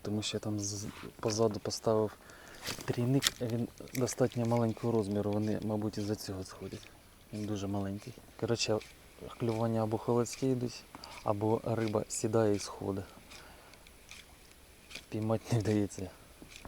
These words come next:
взагалі, або просто проводить приманку до самого човна і не хватає.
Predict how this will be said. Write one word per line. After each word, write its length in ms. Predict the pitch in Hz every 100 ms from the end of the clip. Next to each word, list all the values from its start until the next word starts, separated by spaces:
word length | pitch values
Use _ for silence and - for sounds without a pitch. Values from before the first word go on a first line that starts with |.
| 110
взагалі, 580 | 98 101 104 101 95
або 200 | 98 104
просто 400 | 110 107 104 - 101 - - - -
проводить 420 | - 107 104 98
приманку 460 | - 104 101 98 101
до 80 | 101
самого 320 | - 101 98
човна 400 | - 101 113 120 - - - - - - - - - - - - - - - - - - - - - - - -
і 100 | 127
не 140 | 107
хватає. 560 | 104 107 104 101 98 98